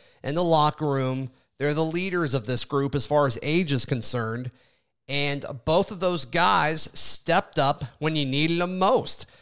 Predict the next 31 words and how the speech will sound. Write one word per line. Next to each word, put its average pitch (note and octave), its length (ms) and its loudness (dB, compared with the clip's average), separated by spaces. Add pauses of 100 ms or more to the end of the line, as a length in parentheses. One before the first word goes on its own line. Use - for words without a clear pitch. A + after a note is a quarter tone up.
(180)
Zep's D3+ 640 0
line D#3 640 0 (140)
was D3 240 0
not F3 220 2
impressive. D#3+ 580 -2 (100)
He D3 120 -8
shot E3 340 4
it F3+ 140 -10
once. C3+ 460 -4
He D#3 140 -2
made C#3+ 320 0
one F3+ 280 0
field D#3+ 340 0
goal C3 200 0
attempt. B2+ 440 -8 (360)
So C#3 180 -2
he's B2 120 -2
one D#3 140 0
for F3 120 -4
one D#3+ 140 2
for B2 140 -8
two F#3+ 200 -2
points. B2 380 -4
He C#3+ 100 -6
didn't E3 240 -4
get E3 120 -6
to F3 80 -12
the F3 100 0
free D3+ 240 -2
throw B2+ 220 2
line. A2+ 380 0